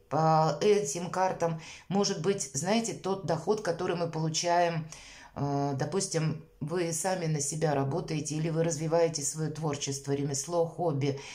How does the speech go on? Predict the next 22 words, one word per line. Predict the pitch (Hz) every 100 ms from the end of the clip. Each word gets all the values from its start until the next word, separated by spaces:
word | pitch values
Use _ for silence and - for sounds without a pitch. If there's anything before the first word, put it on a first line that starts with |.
| -
и | -
что-то | - 208 208 185
здесь | 151 208 - -
идёт, | 202 151 202 254 254 - - - -
ну, | 170 202 247 208
вы | 156 233
просчитали | 208 202 196 196 175
одно, | 156 151 139 151 208 262
а | 135 131
тут | 143 -
как | - 139
будто | 190 -
больше | 165 175 185 - 170
плюс. | 190 247 180 - - - - - -
В-, | 151 170 165
по | 180 202
этой | 190 185
карте | 156 180 - 185
мы | 190
можем | 185 175 170
решить | 165 165 -
вопросы | 165 165 196 196 196 190